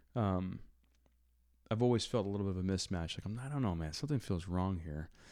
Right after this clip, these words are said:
And so a few years ago, hired a coach, and we worked, you know, you know, halfway through covid, just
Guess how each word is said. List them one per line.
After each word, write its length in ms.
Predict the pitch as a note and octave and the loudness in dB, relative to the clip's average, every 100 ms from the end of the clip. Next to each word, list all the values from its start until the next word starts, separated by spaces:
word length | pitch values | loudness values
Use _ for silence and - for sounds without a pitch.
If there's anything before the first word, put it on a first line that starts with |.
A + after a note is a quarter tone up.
| - - - | -20 -18 0
And 340 | A2 G2 F#2+ | 4 4 4
so 580 | F#2 A2 F#2+ F#2+ F#2+ F#2+ - | 2 2 2 0 -2 -6 -8
a 80 | |
few 160 | G#2+ A2 | -2 2
years 280 | G2+ G#2 G2 | 4 4 2
ago, 400 | G2 G2 F#2+ F2+ | 2 2 2 0
hired 300 | - G#2 F#2+ | -2 0 0
a 40 | |
coach, 580 | F2+ - G2 F#2 - - - | 0 -4 -4 -4 -6 -10 -8
and 500 | G#2 G2 F#2 F2+ F2 - | -4 -2 -2 -4 -6 -8
we 140 | G#2 G2+ | -4 0
worked, 420 | F#2+ F2+ - - | 0 -2 -6 -8
you 80 | G2 | -6
know, 300 | F2+ F2 E2+ _ _ _ _ | -6 -8 -10 _ _ _ _
you 80 | G2 | -10
know, 240 | F2+ E2+ - _ _ - - | -8 -10 -16 _ _ -20 -12
halfway 360 | - G2+ G2+ F#2 | -8 -6 -4 -6
through 180 | - | -6
covid, 600 | F#2+ - G2+ F#2+ F#2 F2+ F#2 - - - - | -10 -6 -6 -4 -4 -6 -8 -16 -20 -20 -18
just 460 | - A2+ G2 - | 0 2 2 -4